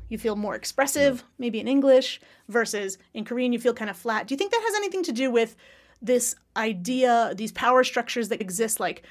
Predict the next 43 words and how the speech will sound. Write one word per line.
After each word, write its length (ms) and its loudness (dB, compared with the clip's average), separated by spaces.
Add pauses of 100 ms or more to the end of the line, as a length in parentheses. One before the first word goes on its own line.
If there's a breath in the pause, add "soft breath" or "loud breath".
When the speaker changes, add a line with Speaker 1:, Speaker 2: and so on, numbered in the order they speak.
(220 loud breath)
Speaker 1:
you 80 -6
should 200 -4
sound 200 -6
like 140 -8
a 80 -14
white 380 -8
businessman. 640 -8
Speaker 2:
Yeah, 40 8 (100)
Speaker 1:
Sound 160 -8
Speaker 2:
even 260 2
in 80 0
Korea, 440 0 (280)
Speaker 1:
Mm-hmm. 240 -8 (260)
Speaker 2:
like, 160 -2
when 180 4
I 60 2
talk 300 -2
to 100 -6
somebody 420 2
older, 440 0 (1400)
I 100 4
would 160 0
sound 280 0
different 280 -2
than 120 -2
somebody 360 -2
when 180 -4
I'm 120 -4
talking 300 -2
to 120 -6
a 60 -6
friend, 320 -10 (260)
right? 260 -4
Speaker 1:
Mm. 520 -10
Speaker 2:
'Cause 140 0
I 100 6
would 160 6
be 80 0
more 140 0
expressive 460 -4
with 180 -10
my 140 -4
friend. 420 -6